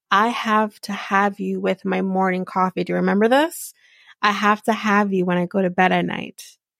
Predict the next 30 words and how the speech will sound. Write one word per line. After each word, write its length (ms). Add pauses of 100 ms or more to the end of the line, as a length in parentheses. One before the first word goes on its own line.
(840)
So 240
this 320
person 560
clearly 480
has 580 (380)
one 380
particular 460
line 220
he 160
uses 300
on 100
his 160
women, 380 (1080)
and 400
he 160
just 240
kind 240
of, 320
you 100
know, 340
shuffles 480
shit 200
around 380
and 120
sees 340
what 120
happens. 880 (1120)
My 500
God. 500 (1300)
So 600